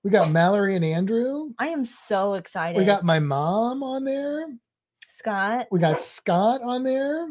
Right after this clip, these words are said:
Speaker 2: Jennifer.
Speaker 1: Jennifer. We got so many people going on this cruise. Uh,
Speaker 2: I
Speaker 1: it's,
Speaker 2: am so excited.
Speaker 1: it's gonna be awesome. So definitely consider it.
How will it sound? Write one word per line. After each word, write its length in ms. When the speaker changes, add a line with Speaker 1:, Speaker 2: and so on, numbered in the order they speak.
Speaker 2:
Jennifer. 560
Speaker 1:
Jennifer. 640
We 100
got 220
so 200
many 160
people 500
going 240
on 140
this 180
cruise. 580
Uh, 340
Speaker 2:
I 80
Speaker 1:
it's, 120
Speaker 2:
am 60
so 320
excited. 600
Speaker 1:
it's 160
gonna 200
be 200
awesome. 560
So 420
definitely 440
consider 460
it. 120